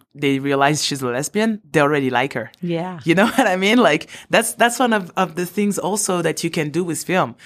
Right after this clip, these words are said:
Speaker 1: You know, you can present someone the way you want and then say, "And by the way, she's a lesbian. And do you still not like her?" You know?
Speaker 2: Yeah.
Speaker 1: Just for that.
Speaker 2: And this film has a lot of firsts associated with it. And, and, and you can go into more detail, but,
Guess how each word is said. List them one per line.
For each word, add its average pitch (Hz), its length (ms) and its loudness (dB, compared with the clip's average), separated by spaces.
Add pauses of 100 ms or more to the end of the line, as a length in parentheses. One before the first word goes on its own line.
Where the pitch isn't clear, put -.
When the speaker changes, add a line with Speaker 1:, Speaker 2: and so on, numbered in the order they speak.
(240)
Speaker 1:
You 165 140 -2
know, 160 280 -2 (200)
you 180 100 -4
can 147 220 -2
present 170 380 0
someone 160 400 0
the 147 80 0
way 147 120 2
you 143 140 -4
want 160 380 0 (160)
and 151 180 0
then 165 160 0
say, 139 340 0
"And 143 180 -4
by 156 160 2
the 170 120 -2
way, 180 100 2
she's 175 220 -2
a 151 60 2
lesbian. 139 600 -2 (160)
And 143 320 -2
do 156 100 0
you 156 260 0
still 165 360 0
not 156 220 0
like 151 240 0
her?" 170 280 -2
You 143 160 -4
know? 143 180 2
Speaker 2:
Yeah. 160 80 -8 (280)
Speaker 1:
Just 160 220 0
for 165 100 -2
that. 160 300 2 (180)
Speaker 2:
And 233 300 4 (100)
this 269 220 0
film 220 280 4
has 208 280 2
a 196 60 2
lot 185 220 4
of 180 80 0
firsts - 600 -4
associated 156 840 -2
with 165 260 -2
it. 269 200 2
And, 175 480 2
and, 170 380 -2
and 170 420 -4
you 175 160 -2
can 180 160 0
go 175 200 0
into 170 200 -2
more 160 200 -4
detail, 196 400 0
but, 156 240 0